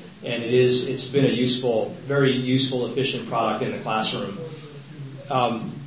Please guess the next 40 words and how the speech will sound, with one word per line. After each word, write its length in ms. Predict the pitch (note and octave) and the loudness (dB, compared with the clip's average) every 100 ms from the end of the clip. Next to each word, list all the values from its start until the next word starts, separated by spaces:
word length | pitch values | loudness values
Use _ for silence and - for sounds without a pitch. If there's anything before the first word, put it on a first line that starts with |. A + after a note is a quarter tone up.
| - | -2
it's, 240 | D#3+ - | 0 2
it's, 260 | E3+ - - | 2 2 0
it's 200 | D3 F3+ | 2 4
a 80 | F3 | 6
portable, 500 | E3+ D3+ D3+ D3+ C#3 | 8 6 6 6 6
yeah, 200 | C#3 C3+ | 6 4
it's 100 | C#3+ | 2
a, 200 | - E3 | -2 -2
it's 120 | D#3 | -2
an 100 | C#3+ | 0
Android-based 720 | C3+ C3 C#3+ C#3+ D3 D#3 - | 2 2 2 2 2 2 2
system. 340 | C#3+ - B2+ | 0 0 0
Again, 400 | B2 A#2+ A#2 A#2+ | 0 0 0 -2
you 100 | A#2 | -4
can 120 | A2 | -6
see 180 | G#2+ C3 | -6 -4
the 120 | A#2+ | -4
direction 420 | A#2 A2+ A2 C3 A2 | -4 -4 -4 -4 -4
we're 80 | |
going 260 | A2 A2 A2 | -2 -2 -2
with 140 | G#2 | -4
this 200 | G#2 G2+ | -4 -4
stuff. 400 | - G#2 G#2 - - - - A2+ | -2 -2 -4 -8 -14 -20 -14 -8
Um, 220 | G#2+ G#2+ | -6 -2
we're 100 | B2+ | 0
able 340 | C3 C3 C3 B2 | 2 4 4 2
to, 560 | - B2 A2+ A2 A2 | 0 0 0 0 0
uh, 260 | G#2+ G#2+ G#2 A2+ | -2 -2 -4 -6
you 100 | A2+ | -4
know, 80 | |
to 120 | G#2+ - | -4 -2
quickly, 540 | C#3+ C#3 B2+ A2 G#2 - - - - | 0 0 0 0 -2 -6 -14 -16 -12
uh, 220 | A2 G2+ A#2+ | -10 -6 -2
add 300 | A#2+ A#2 A2 | -2 -2 -6
features 640 | - - C3+ A#2+ B2 A#2 | -14 -8 -4 -2 -2 -2
and 80 | G#2+ | -4
enhancements 600 | G#2 A#2+ A2+ - G#2 - | -4 -6 -6 -6 -8 -6
to 60 | |
these 240 | A2 G#2+ - | -4 -4 -4
devices. 680 | A2 G#2+ A2 A2 G#2 - | -4 -2 -2 -4 -6 -10